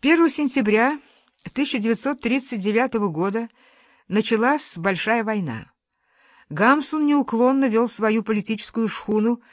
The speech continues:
прежним курсом. Рулевой не менял направления, не замечая терпящих бедствия, не замечая обломков, пишет норвежский исследователь, автор последней, новейшей биографии Гамсуна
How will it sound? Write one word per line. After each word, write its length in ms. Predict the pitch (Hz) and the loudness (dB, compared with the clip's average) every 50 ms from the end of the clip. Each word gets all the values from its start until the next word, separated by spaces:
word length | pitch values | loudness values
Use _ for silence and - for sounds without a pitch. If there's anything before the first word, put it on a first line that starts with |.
| - - - _ | -20 -20 -20 _
прежним 440 | - 185 202 226 233 202 240 240 226 | -2 2 4 4 4 4 2 0 0
курсом. 600 | - - 269 262 214 - - 156 135 127 135 - _ _ _ _ _ _ _ _ _ | -2 -2 -4 -4 -4 -4 -4 -6 -6 -8 -10 -14 _ _ _ _ _ _ _ _ _
Рулевой 640 | - 185 226 220 214 208 208 254 285 302 320 294 - - - _ _ | 2 4 6 6 6 6 6 4 4 4 2 0 -4 -8 -20 _ _
не 160 | - 180 208 214 | -2 0 2 2
менял 280 | 214 208 226 240 254 240 | 4 4 4 4 4 2
направления, 720 | 233 226 214 214 214 208 220 262 302 285 226 185 156 156 | 0 0 0 0 0 0 0 0 0 0 0 0 0 0
не 100 | 170 175 | 0 -2
замечая 600 | 165 185 190 190 175 - 226 233 240 233 233 220 - _ _ _ - _ _ | -2 0 -2 -2 0 0 0 0 2 0 0 -2 -6 _ _ _ -20 _ _
терпящих 640 | - - 233 240 226 233 220 208 - - 208 196 165 | -2 2 2 2 2 0 -2 -4 -2 -2 -4 -4 -2
бедствия, 600 | 160 202 262 269 - - - - 151 147 143 139 | 0 0 0 0 0 -4 -6 -6 -6 -4 -4 -4
не 120 | 160 170 | -4 -4
замечая 480 | 170 180 190 180 - - 226 226 220 - | -2 -2 -4 -2 0 0 2 2 2 0
обломков, 800 | - 190 180 160 175 208 254 262 214 - - 127 - - - _ _ _ - - _ - | 0 -2 -2 0 0 2 2 2 0 -4 -8 -12 -14 -16 -20 _ _ _ -20 -20 _ -4
пишет 280 | 208 214 202 190 170 180 | -4 -2 -2 -4 -4 -2
норвежский 540 | 180 180 175 180 202 190 - - 196 185 - 190 | -2 0 0 0 -2 -2 -2 -2 -4 -4 -2 -2
исследователь, 680 | 185 - - 175 208 208 175 180 185 175 - 180 180 - _ _ - - - - - | -2 -2 -2 -2 -2 -4 -2 -4 -6 -4 -4 -6 -6 -8 _ _ -20 -20 -20 -12 -4
автор 300 | - 185 190 - - 175 | -2 -2 -2 -2 -6 -8
последней, 720 | - - 185 185 - 190 190 220 214 175 151 156 160 160 151 | -4 -2 -2 -2 -2 -2 0 0 0 0 0 -2 -2 -2 -2
новейшей 480 | 170 185 185 196 202 180 - - 175 | -2 0 0 0 0 0 -2 -4 -4
биографии 520 | 156 170 180 175 160 170 170 156 - 165 165 | -2 -2 -2 0 0 -2 -2 -2 -2 -4 -4
Гамсуна 580 | 160 175 202 240 247 - - 220 226 226 220 | -2 0 -2 -2 -2 -4 -4 -4 -4 -4 -6